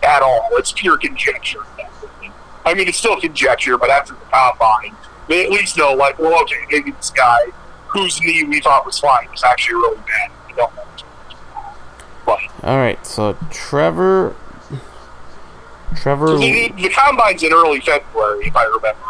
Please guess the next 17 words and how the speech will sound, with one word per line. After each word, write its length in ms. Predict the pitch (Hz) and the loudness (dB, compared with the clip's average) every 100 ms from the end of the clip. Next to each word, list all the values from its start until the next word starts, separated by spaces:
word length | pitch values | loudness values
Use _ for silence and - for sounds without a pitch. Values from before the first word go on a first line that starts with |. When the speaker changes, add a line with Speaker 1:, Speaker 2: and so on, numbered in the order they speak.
| - 101 | -8 -2
Speaker 1:
right, 300 | 113 127 160 - - | 2 2 2 -4 0
right? 20 | 160 175 175 175 | 4 8 8 6
Speaker 2:
Um, 220 | 175 170 - - - | 4 2 -4 -12 -12
yes, 340 | 160 175 143 143 | 2 2 4 2
normally. 580 | 165 185 185 147 139 131 | 4 6 4 4 4 4
I 80 | 135 | 4
don't 200 | 151 151 | 2 2
know 120 | 151 | 0
if 80 | - | 2
that 220 | 143 95 | 2 2
will 160 | 143 127 | -2 -4
change 520 | - 143 139 131 123 | -2 0 2 2 2
at 120 | 117 | 2
all. 180 | 110 107 | 4 4
Speaker 1:
Uh, 240 | 170 175 | 4 6
that's 220 | 175 170 185 | 4 2 0
okay. 320 | 160 139 | 2 0